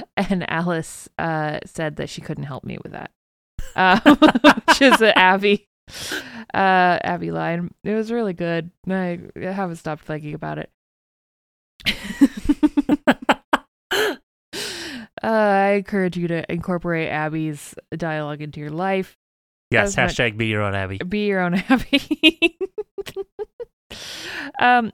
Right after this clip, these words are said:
Speaker 1: oh yeah, Triangle Man. His,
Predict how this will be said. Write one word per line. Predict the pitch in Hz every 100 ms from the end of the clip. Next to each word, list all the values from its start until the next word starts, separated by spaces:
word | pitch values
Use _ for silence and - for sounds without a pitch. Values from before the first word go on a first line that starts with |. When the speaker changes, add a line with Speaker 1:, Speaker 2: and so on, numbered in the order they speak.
| -
Speaker 1:
oh | 262
yeah, | 269 262
Triangle | - - 226 294 302 320
Man. | 226 208 190 180 175 - _ _ _ _ _ _ _ _ _
His, | - - 277 330 359 311 -